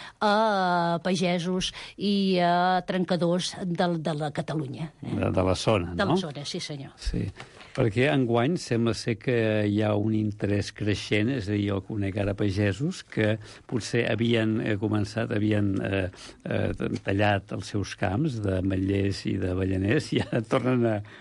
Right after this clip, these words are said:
Speaker 2: a repoblar. Serà perquè vosaltres els hi, <laughs> els hi demaneu,
Speaker 1: Hi,
Speaker 2: no?
Speaker 1: hi ha hagut un parell d'anys amb una bona acceptació de preu. Coselva també és pionera amb una, amb una qüestió que, si em permet i tenim temps,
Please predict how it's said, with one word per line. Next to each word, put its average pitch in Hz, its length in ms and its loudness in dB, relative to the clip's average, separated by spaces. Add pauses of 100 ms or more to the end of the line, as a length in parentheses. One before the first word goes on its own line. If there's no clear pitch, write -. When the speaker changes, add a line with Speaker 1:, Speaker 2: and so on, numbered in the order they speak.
Speaker 2:
a 107 100 -2
repoblar. 104 400 0
Serà 110 240 2
perquè 113 460 0 (420)
vosaltres 107 520 0
els 98 200 -2
hi, 101 120 0 (260)
<laughs> - 160 -2
els 123 160 0
hi 143 80 2
demaneu, 117 500 2 (240)
Speaker 1:
Hi, 208 160 -4
Speaker 2:
no? 139 300 2 (180)
Speaker 1:
hi 214 80 -2
ha 220 60 2
hagut 277 240 0
un 254 160 0
parell 220 260 0
d'anys 208 320 -2
amb 220 160 0
una 202 320 -2
bona 175 240 0
acceptació 180 460 -2
de 180 100 2
preu. 143 300 -2 (500)
Coselva 208 480 2
també 196 240 0
és 190 100 -2
pionera 196 440 2
amb 226 100 0
una, 208 300 2
amb 190 240 0
una 208 200 4
qüestió 185 520 0
que, 190 100 -4
si 196 140 0
em 175 40 0
permet 175 380 2
i - 60 -4
tenim 180 260 2
temps, 180 300 0